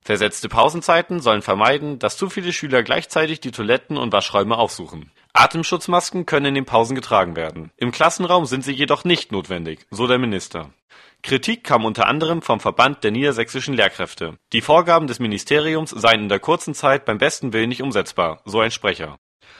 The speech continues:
Ab heute beginnt der Unterricht für die Abschlussklassen. Bis Mitte Juni soll der Schulbetrieb nach und nach für alle Schüler wieder aufgenommen werden. Die Grünen im niedersächsischen Landtag haben gefordert, die Abschlussprüfungen an den Schulen auszusetzen. Die Durchschnittsnote müsse als Abschlussnote gewertet werden.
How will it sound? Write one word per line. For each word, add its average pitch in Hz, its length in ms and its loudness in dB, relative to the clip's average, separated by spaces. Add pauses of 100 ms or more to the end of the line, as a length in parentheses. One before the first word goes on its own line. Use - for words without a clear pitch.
(100)
Ab - 180 0
heute 170 320 4
beginnt 123 360 0
der 196 100 0
Unterricht 160 480 -2
für 143 80 -4
die 143 100 2
Abschlussklassen. 90 720 -4 (160)
Bis 107 140 -6
Mitte 107 220 -2
Juni 143 420 -4
soll 113 160 2
der 101 80 0
Schulbetrieb 175 580 -4
nach 143 240 4
und 127 100 -2
nach 127 220 0
für - 160 -4
alle 139 160 2
Schüler 113 320 -2
wieder 117 160 2
aufgenommen 95 460 -4
werden. 78 340 -8 (1000)
Die 113 100 0
Grünen 143 320 0
im 127 120 -2
niedersächsischen 107 680 0
Landtag 156 500 0
haben 104 140 0
gefordert, 135 560 2
die 113 80 0
Abschlussprüfungen 151 840 -4
an 107 140 -4
den 95 140 -6
Schulen 135 320 -4
auszusetzen. 92 800 -2 (280)
Die 110 100 -2
Durchschnittsnote 185 680 0
müsse 117 260 0
als 98 160 2
Abschlussnote 135 560 -4
gewertet 101 460 0
werden. 78 380 -4